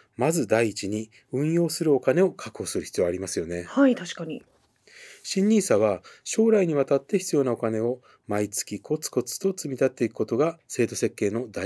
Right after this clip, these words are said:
Speaker 1: 前提になってます。だから私たちも自分は毎月いくらまでだったら無理なく積み立てていけるのかということを把握しなければなりません。金融商品の詳しい知識を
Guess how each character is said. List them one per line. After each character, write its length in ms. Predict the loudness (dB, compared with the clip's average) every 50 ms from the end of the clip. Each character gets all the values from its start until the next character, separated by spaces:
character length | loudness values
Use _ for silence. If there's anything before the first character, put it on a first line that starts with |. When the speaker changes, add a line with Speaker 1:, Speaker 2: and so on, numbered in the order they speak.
| -2
Speaker 1:
前 120 | 0 0 -2
提 160 | 0 0 -2
に 40 | -2
な 80 | -4
っ 40 | -8
て 100 | -10 -12
ま 80 | -14 -12
す。 260 | -12 -14 -14 -14 _ _ _ _ _ _ _ -20 -20 -20 -20 -20 -20 -20 _ -2 -2
だ 80 | 0
か 120 | 4 4 4
ら 140 | 6 6
私 280 | 4 2 2 0 0 0
た 160 | 2 0 0
ち 100 | 0 -2
も 240 | -4 -4 -4 -6 -8 _ _ -20 -20 _ _
自 180 | -12 -10 -6 -4
分 160 | -4 -4 -2
は 120 | -2 -2 -2
毎 200 | 0 -2 -2 -2
月 360 | -4 -6 -4 -4 -4 -4 -6 -14 -20 _ -8
い 120 | -8 -6
く 120 | 0 2 2
ら 120 | 4 4
ま 100 | 4 4
で 100 | 4 4
だ 120 | 4 2
っ 40 | 2
た 160 | 0 2 2
ら 140 | 2 2 2
無 140 | 0 -4 -6
理 80 | -4 -4
な 100 | -6 -4
く 140 | 0 0
積 200 | -2 -2 -2 -8
み 60 | -6 -2
立 220 | -2 -2 -2 -2
て 40 | 0
て 120 | 2 2
い 60 | 2
け 140 | 2 2 0
る 60 | 0
の 100 | -2 -4
か 200 | -8 -14 -18 -20 _ _ _ _ _ _ _ 0
と 120 | 0 2
い 60 | 2
う 40 | 2
こ 140 | 0 0 0
と 100 | 2 2
を 160 | 2 2 0
把 200 | -4 -4 -2 -2 -2
握 60 | -2
し 80 | -6 -8
な 100 | -8 -4
け 100 | -4 -4
れ 100 | -2 -2
ば 100 | -2 -2
な 120 | -4 -4
り 80 | -8 -8
ま 80 | -12
せ 140 | -14 -14 -16
ん。 140 | -16 -20 _ _ _ _ _ _ _ _ _ _ _ _ _ _ _ _ _ _ _ -20 -20 -20 -20 -20 _ _ -6
金 160 | 0 2 4
融 140 | 4 4 2
商 180 | 4 4 2
品 160 | 2 2 0 -2
の 120 | -2 -2
詳 160 | 0 0 0 2
し 120 | 2 0
い 80 | 0 0
知 120 | -2 -8
識 240 | -10 -8 -4 0 0
を 160 | 0 0 -2